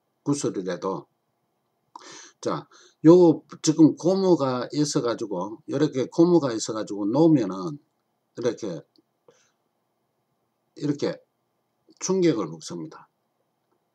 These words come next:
밑에까지 아까 문 까는데 그까지는 갈 수가 없겠지요. 자, 이게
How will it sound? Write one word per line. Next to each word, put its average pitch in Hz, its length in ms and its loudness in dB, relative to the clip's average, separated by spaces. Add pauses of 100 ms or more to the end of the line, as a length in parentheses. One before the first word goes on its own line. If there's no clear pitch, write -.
(280)
밑에까지 123 800 -2 (800)
아까 - 240 -2
문 123 160 -2
까는데 143 400 2
그까지는 131 560 -2
갈 151 320 -2
수가 - 260 -6
없겠지요. - 580 -10 (1900)
자, 85 260 -8 (1500)
이게 151 580 2